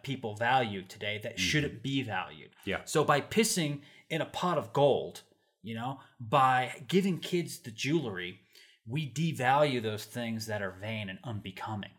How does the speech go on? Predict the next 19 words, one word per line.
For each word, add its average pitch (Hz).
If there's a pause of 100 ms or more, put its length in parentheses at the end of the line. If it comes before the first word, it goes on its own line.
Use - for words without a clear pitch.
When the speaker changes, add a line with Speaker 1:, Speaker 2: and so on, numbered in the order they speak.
Speaker 2:
Mm. 82 (760)
Speaker 1:
And 143
I 170
think 185
this 180
is 160
where 160
Masonry 147
comes 107
into 107
this 104
perspective, 113
because 113
Masonry 143 (260)
does 139
exactly 120
the 110
same 110
thing. 101